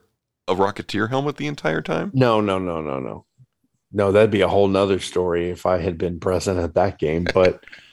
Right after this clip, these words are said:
Speaker 2: um, no, um, didn't, uh, speaking of which, since you brought it up, so Clerks Three is being toured around by Kevin Smith,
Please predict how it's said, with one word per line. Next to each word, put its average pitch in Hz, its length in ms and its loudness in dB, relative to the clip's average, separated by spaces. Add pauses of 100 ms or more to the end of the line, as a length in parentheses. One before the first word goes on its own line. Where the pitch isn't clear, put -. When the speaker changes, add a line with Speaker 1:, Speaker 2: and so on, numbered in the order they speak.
(220)
Speaker 2:
um, 104 600 2 (120)
no, 131 520 2
um, 110 540 2 (240)
didn't, 277 500 0 (600)
uh, 127 60 2
speaking - 500 0
of 98 120 0
which, 101 320 2
since 110 240 0
you 107 80 -2
brought 98 340 4
it 95 100 0
up, 101 300 2 (920)
so 165 280 0
Clerks 202 720 0
Three 107 800 2 (1200)
is 120 320 6
being 113 560 2
toured 147 520 4
around 101 760 2 (1200)
by 95 160 2
Kevin 104 440 -2
Smith, 95 500 -4